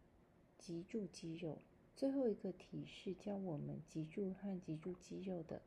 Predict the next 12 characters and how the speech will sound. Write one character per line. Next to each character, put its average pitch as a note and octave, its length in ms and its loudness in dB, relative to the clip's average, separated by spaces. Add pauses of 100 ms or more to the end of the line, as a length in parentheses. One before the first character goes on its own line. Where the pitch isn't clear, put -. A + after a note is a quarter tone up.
(160)
反 - 160 -4 (100)
重 F#3+ 240 0
力 F#3 140 0
提 D#3 240 -6
升 D#3+ 320 -4
方 D#3 240 -2
式。 - 300 -6 (1200)
上 D4 300 6
犬 C#3+ 340 -2
式 A3+ 320 -2
和 G#3+ 320 4
四 G3 460 -2